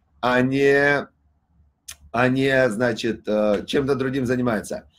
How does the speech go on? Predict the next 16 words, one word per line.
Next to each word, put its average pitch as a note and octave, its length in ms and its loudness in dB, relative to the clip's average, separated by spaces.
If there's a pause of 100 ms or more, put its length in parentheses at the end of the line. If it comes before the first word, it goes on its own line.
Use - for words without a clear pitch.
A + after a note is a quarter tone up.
(380)
Есть C3+ 240 2
известная D3 380 2
история, F3+ 320 2
как C3 220 2
один C#3 440 0 (160)
отец, C#3 540 -2
э, A#2+ 440 4 (220)
такой B2 260 4
рабочий, D3+ 480 0
работяга C#3+ 520 0
такой, A#2+ 400 -2 (240)
он E3 200 2
приходил D3+ 460 -2
каждый D3 360 0
день C#3+ 200 -2
после C3+ 260 -4